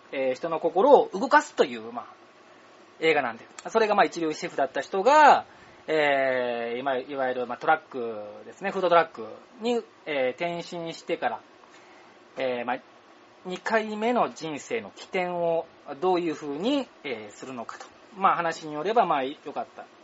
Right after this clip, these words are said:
まあ、悪かった。良かった。みたいな。いろいろ話を聞くんですが、ちょっとやっぱりこの映画やりたいなと。で、まあ、基本的にうちの映画表なんですけど、ツタヤで最後に何借りようかと。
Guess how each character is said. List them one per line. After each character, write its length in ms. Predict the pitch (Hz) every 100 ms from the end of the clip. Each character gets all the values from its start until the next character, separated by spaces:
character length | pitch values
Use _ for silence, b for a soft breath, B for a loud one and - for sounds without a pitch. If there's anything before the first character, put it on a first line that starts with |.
| - 135
ま 100 | 113
あ、 40 |
悪 140 | 113
か 80 | 113
っ 20 | 107
た。 80 | 123 - 139
良 80 | 127
か 80 |
っ 40 | -
た。 80 | 113
み 60 | 113
た 120 | 123
い 20 |
な。 60 | 110
い 20 | - - - b b b b b -
ろ 60 | 156
い 20 |
ろ 80 | 143
話 340 | 185 220 208
を 80 | 165
聞 140 | -
く 100 | 254
ん 40 | 240
で 100 | 202
す 100 | 226
が、 320 | 233 151 113 - b b -
ち 60 |
ょ 20 | 247
っ 40 |
と 60 | 214
や 60 |
っ 20 |
ぱ 80 | 185
り 80 | 165
こ 80 | 160
の 120 | 147
映 140 | 143
画 300 | 135 127 123 - -
や 120 | 165 151
り 80 |
た 140 | 135 131
い 60 |
な 160 | 113 101 -
と。 260 | - - - - - 226
で、 80 | 269
ま 60 |
あ、 20 | 247
基 60 |
本 120 | 339 370
的 80 |
に 80 | 330
う 100 | 330
ち 80 | 311
の 280 | 294 285 247 - - - - - 233
映 100 | 254
画 80 |
表 180 | 247 285
な 120 | 277
ん 40 | 302
で 60 |
す 100 | -
け 100 | -
ど、 240 | 131 123 113 - - b b b b
ツ 100 | -
タ 80 | 247 480 381
ヤ 60 |
で 340 | 156 135 120 - - - - - - - - - - -
最 240 | 339 480
後 120 | 262
に 120 | 185 156
何 280 | 262 453
借 220 | 208 175 147
り 60 |
よ 100 | 139
う 40 | -
か 120 |
と。 80 | 120